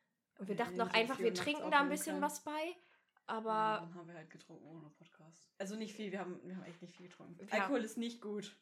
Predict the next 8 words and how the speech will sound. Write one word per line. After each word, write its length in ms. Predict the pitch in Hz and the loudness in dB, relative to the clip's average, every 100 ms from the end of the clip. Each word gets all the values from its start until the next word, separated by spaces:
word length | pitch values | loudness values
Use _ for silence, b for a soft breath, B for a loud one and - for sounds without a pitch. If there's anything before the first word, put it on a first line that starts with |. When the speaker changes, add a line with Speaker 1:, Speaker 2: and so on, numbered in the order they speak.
| _ | _
Speaker 1:
Genau, 200 | 226 220 | 2 4
Alkohol 500 | - 240 240 262 254 254 B B B B B B B _ - | 4 4 6 4 4 2 B B B B B B B _ -2
nicht 340 | 294 311 - | 0 0 0
zu 120 | 277 | -2
viel, 360 | 247 277 214 208 | 0 2 2 2
ne? 100 | 240 | 4
<laughs> 400 | 381 302 302 - | 4 2 -2 -2
Aber 280 | 262 269 | -2 0